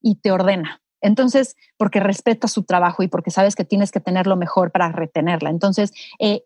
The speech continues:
¿qué pasa? Que eso delimita, eso entonces da más expertices. Antes tal vez todos nos metíamos porque todos éramos generalistas, ahorita hay más gente especializada. Entonces, también hay que entender los tiempos. Me he metido en procesos, es decir, hay, hay un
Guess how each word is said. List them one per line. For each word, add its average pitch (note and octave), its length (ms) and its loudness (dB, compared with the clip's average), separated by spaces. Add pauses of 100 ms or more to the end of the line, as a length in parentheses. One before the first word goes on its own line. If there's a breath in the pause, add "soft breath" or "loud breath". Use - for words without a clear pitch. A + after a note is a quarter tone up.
¿qué C4 100 2
pasa? B3 320 0
Que A#3 100 -2
eso A3+ 160 -2
delimita, G3 600 2
eso G#3 360 -2
entonces G3 420 -2
da G3 140 0
más G3+ 240 -2
expertices. F#3 720 -2
Antes G3 240 -2
tal G3+ 140 2
vez G3+ 180 -2
todos A3+ 160 2
nos G3+ 160 0
metíamos G#3 440 0
porque F3 360 -2 (120)
todos G#3+ 300 0
éramos G#3 280 0
generalistas, G3+ 680 0
ahorita G3 240 0
hay G#3+ 60 0
más G#3 200 0
gente G#3 220 -2
especializada. E3 720 -2 (240 loud breath)
Entonces, A#3+ 240 0
también B3 260 2
hay C4 160 2
que A#3 120 0
entender G3+ 500 2
los A3+ 220 -2
tiempos. G3+ 480 0
Me G#3+ 60 4
he - 20 4
metido A3+ 260 2
en A3 60 2
procesos, G3+ 560 -2
es G3 100 0
decir, G3+ 340 -2 (800 loud breath)
hay, A3 320 2 (760)
hay A3 420 4
un A3 260 2